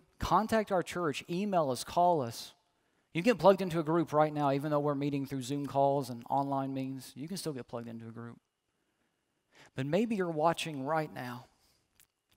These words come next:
and you know you're far from God, and you need to accept Jesus as your Lord, you need to get baptized into Him. Don't let social distancing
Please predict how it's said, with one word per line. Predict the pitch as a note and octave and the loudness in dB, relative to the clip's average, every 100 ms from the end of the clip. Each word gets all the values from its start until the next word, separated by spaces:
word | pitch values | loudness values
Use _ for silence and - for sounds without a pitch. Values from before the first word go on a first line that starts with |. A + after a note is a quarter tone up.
| _ _ _ - | _ _ _ -6
and | C3 | -2
you | F3 | 0
know | F#3 F#3+ | 2 2
you're | F3 | 0
far | - E3 D#3 | 0 0 0
from | D3+ | -2
God, | C#3 C#3+ C#3+ D3 C#3 _ _ _ | 0 2 2 -2 -6 _ _ _
and | - C3+ | -6 -4
you | F#3 | -2
need | G#3+ G3 | -2 -4
to | D3+ | -6
accept | - - D#3+ | -4 -4 -4
Jesus | C3 D#3+ C#3+ | -6 -6 -6
as | C3+ | -8
your | D3 | -6
Lord, | D#3 D3+ | -4 -4
you | |
need | F#3 | -6
to | F#3 | -6
get | D3 | -6
baptized | C3 C#3 D3 D3+ D3 C#3 | -4 -6 -6 -6 -6 -8
into | C3+ | -8
Him. | A#2 C3+ C3+ C3+ _ _ _ _ _ _ _ _ - C3 | -8 -8 -10 -14 _ _ _ _ _ _ _ _ -10 2
Don't | E3+ A3 | 2 4
let | F#3+ D#3+ | 2 2
social | - E3 D3+ C3 A2+ | 0 -2 -2 -8 -8
distancing | D3 C3+ - A#2+ - A#2 | -6 -4 -6 -10 -10 -10